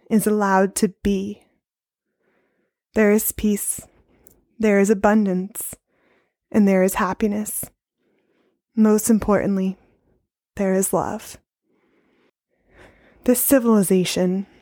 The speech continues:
could be our future. In this time of great change and transition, it is of the utmost importance to hold the vision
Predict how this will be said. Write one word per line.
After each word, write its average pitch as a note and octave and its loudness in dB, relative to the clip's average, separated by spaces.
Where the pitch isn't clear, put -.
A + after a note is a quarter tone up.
could - -2
be G#3 4
our F3 -2
future. F#3 -6
In A3 4
this A3+ 0
time A3 2
of F#3+ -4
great G3 -2
change G#3+ 2
and G3 2
transition, F#3+ -2
it A#3 2
is A3+ 2
of A3+ 0
the A3 0
utmost A3+ 2
importance G#3 -2
to G#3+ 0
hold G#3+ 2
the G3+ 0
vision F3+ 0